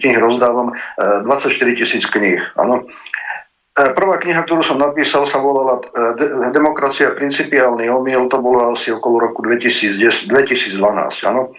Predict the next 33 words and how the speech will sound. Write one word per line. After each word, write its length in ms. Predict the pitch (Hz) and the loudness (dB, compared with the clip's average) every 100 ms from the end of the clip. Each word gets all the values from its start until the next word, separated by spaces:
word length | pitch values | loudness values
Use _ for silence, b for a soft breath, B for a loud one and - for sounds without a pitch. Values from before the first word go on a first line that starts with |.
| B B B B | B B B B
Potom 320 | 165 160 147 | 0 2 0
to 80 | 143 | 0
bolo 480 | 139 131 110 - - | 2 2 -2 -8 -12
Kresťanská 640 | - 107 143 143 151 143 131 | -6 0 0 2 -2 -2 -2
civilizácia, 720 | - 135 139 123 131 135 131 | -2 -2 0 0 0 2 2
omyl, 400 | 127 123 120 113 | 2 0 0 0
zásadné 480 | 110 135 139 127 127 | 0 2 0 -2 0
omyly 280 | 127 127 | -2 -2
Západu 440 | 113 123 117 120 110 | 0 0 0 -2 0
a 40 | 104 | 0
Vatikánu, 560 | 127 - 127 123 123 | 0 -2 -2 0 0
obroda 400 | 113 120 117 104 | -2 -2 0 0
Slovanov, 640 | 101 139 127 127 120 123 B B - | 2 0 2 2 0 -2 B B -2
ďalej 360 | 131 120 117 | 2 2 2
Demokracia 600 | 131 135 131 131 127 131 | 2 0 2 0 2 0
je 80 | 120 | 2
totálny 360 | 123 123 110 113 | 2 0 0 -4
nezmysel, 480 | 123 127 117 123 | -2 -2 0 0
Slobodná 480 | 120 139 127 127 120 | 2 0 0 0 0
tržná 320 | 117 110 117 | 0 0 0
ekonomika 560 | 117 135 120 120 110 98 | 2 2 0 0 2 0
je 80 | 92 | 2
katastrofa 640 | 123 120 - 120 107 127 | 0 0 0 -2 0 0
a 60 | 107 | 0
tak 160 | 113 98 | -2 -2
ďalej. 200 | 92 - | -2 -4
E, 40 | B B B B B B _ 127 123 123 120 - | B B B B B B _ 0 2 2 0 -2
<clears throat> 520 | 156 123 113 107 110 151 | -2 -2 -4 -4 0 0
nakoniec 320 | 165 185 175 | 2 2 2
som 120 | 170 | 2
musel 200 | 170 160 | 2 2
začať 280 | 151 160 139 | 2 0 -2
písať 240 | 151 165 | -2 0